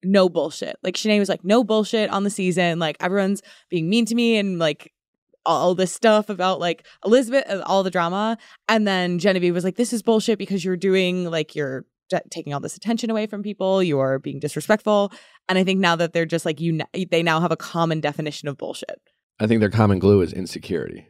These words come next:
Speaker 1: Yeah, I, th-, I, I guess a different flavor of that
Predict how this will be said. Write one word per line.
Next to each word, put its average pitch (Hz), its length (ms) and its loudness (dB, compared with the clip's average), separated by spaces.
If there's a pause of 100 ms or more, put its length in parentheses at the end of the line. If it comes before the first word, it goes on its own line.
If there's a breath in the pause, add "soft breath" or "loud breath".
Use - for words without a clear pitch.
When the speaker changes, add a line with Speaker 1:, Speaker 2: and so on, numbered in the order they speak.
(280)
Speaker 1:
Yeah, 262 480 0
I, 262 140 0
th-, - 160 -10
I, 277 160 2
I 254 120 0
guess 320 220 -2
a 359 60 0
different 247 320 -2
flavor 196 720 0
of 208 340 0 (260)
that 226 300 0